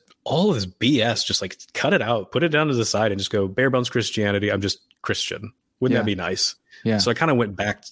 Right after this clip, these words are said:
Speaker 1: I guess, to my roots in some sense, uh, which were, which, which just is a very bare bones kind of Christianity, just essentials, unity, non-essentials, liberty, and in all
Speaker 2: Yeah.
Speaker 1: things charity.
Speaker 2: Yeah. Wow, man, that's awesome. I've,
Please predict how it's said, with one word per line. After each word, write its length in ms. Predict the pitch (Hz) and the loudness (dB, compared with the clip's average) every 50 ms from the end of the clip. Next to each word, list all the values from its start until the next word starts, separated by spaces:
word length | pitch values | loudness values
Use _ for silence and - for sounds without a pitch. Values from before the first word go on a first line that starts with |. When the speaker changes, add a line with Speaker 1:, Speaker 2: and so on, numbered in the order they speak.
| - - | -8 -4
Speaker 1:
I 60 | 123 107 | -2 -2
guess, 180 | 110 104 - | 0 -2 -2
to 80 | - 104 | 0 -2
my 80 | 98 | 0
roots 340 | 95 95 101 110 113 - - | 0 0 0 0 -2 -2 -4
in 100 | 101 95 | -4 -2
some 220 | 92 - 104 110 110 | -2 0 0 0 0
sense, 380 | - 90 90 98 101 - - - - - - - - _ _ _ - | -2 -4 -4 -4 -4 -4 -4 -6 -10 -20 -20 -20 -20 _ _ _ -4
uh, 140 | 98 92 92 | -2 0 0
which 220 | 92 98 - - | 0 -2 -2 0
were, 420 | 104 104 101 101 92 92 90 90 - - | 0 2 2 2 2 2 0 -2 -2 -2
which, 240 | 127 107 95 - - | -2 -2 -2 -2 -2
which 160 | 107 101 - | -2 0 0
just 160 | 104 101 - | 0 0 0
is 160 | 107 107 92 | 0 0 0
a 60 | 95 90 | 0 0
very 180 | 98 101 92 | 0 0 0
bare 200 | 87 90 98 95 90 | 0 0 0 0 0
bones 200 | 92 90 87 - | 0 -2 -4 -4
kind 100 | - 90 | -6 -6
of 60 | - | -4
Christianity, 640 | - 92 - - 95 95 95 98 95 90 95 92 | -2 -2 -2 0 0 0 0 0 0 0 -2 -2
just 180 | 95 95 - - _ - 113 | -2 -4 -4 -6 _ -4 0
essentials, 480 | 101 - 107 101 - 107 101 95 90 | 0 0 0 0 0 0 0 0 0
unity, 480 | 92 95 95 95 90 98 95 95 87 - | 0 0 0 0 0 -2 -2 -2 -4 -2
non-essentials, 680 | - 101 98 95 98 95 - 98 95 - 98 92 - | -2 0 0 0 0 0 0 -2 -2 -2 -2 -2 -2
liberty, 440 | - 98 92 95 92 92 92 92 90 _ _ _ _ - | -2 -2 0 0 0 0 0 -2 -4 _ _ _ _ -2
and 80 | 107 101 | -2 0
in 80 | 92 | 0
all 60 | 90 | 0
Speaker 2:
Yeah. 40 | 104 | 0
Speaker 1:
things 220 | 101 95 92 85 - | 0 -2 -2 -2 -2
charity. 460 | - - 95 92 90 80 82 101 - _ _ _ _ _ _ _ _ - | -2 -2 -2 -2 -2 -2 -4 -4 -6 _ _ _ _ _ _ _ _ -2
Speaker 2:
Yeah. 220 | 113 107 101 92 - _ _ _ _ _ _ _ - - - - - - - - - - _ _ _ _ - | -2 -2 -2 -4 -8 _ _ _ _ _ _ _ -20 -20 -20 -20 -20 -20 -20 -20 -20 -20 _ _ _ _ 2
Wow, 140 | 143 175 175 | 4 4 4
man, 140 | 139 117 131 | 4 2 0
that's 160 | 165 151 - | 0 2 2
awesome. 240 | 147 170 165 - 107 | 2 2 2 0 0
I've, 180 | 127 156 147 | 0 0 0